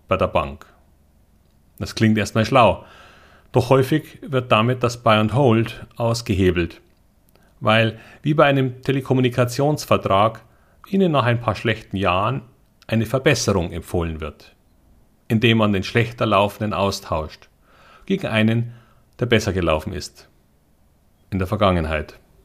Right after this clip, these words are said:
Nicht selten war entweder der Kauf am Anfang schon ein Fehler oder der Verkauf findet gerade in einer besonders schlechten Phase der Branche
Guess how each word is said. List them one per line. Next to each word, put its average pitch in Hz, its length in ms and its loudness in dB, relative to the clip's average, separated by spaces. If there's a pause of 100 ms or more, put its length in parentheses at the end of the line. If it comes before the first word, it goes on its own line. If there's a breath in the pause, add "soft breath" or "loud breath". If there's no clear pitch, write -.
(920)
Nicht 120 200 0
selten 143 360 0
war 120 140 4
entweder 123 340 0
der 117 120 0
Kauf 117 320 2
am 110 120 0
Anfang 110 420 0
schon 123 140 -4
ein 120 120 -2
Fehler 131 400 -4 (720 soft breath)
oder 135 240 -4
der 131 120 2
Verkauf 120 560 0
findet 120 300 -4
gerade 117 400 4
in 113 120 -2
einer 113 180 0
besonders 113 460 -2
schlechten 120 440 -2
Phase 98 380 0
der 98 120 0
Branche 107 500 0